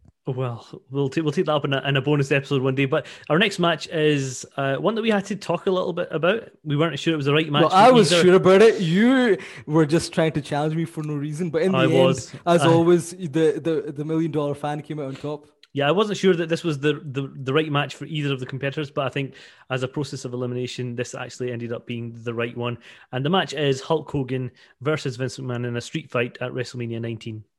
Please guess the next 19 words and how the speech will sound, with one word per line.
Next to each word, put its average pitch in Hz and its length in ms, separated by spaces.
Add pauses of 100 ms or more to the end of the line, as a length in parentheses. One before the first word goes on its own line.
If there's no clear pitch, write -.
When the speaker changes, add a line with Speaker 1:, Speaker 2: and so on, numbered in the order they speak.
(320)
Speaker 2:
Yeah, 123 200
I - 20
mean, 143 280
when 147 100
you 156 100
think 175 280
about 135 180
WrestleMania, 123 640
right, 135 120
there's 127 180
two 170 180
men 139 260
that 135 120
really 135 220
kick-started 131 600
it, 151 60
and 139 120
it 123 120
was 139 400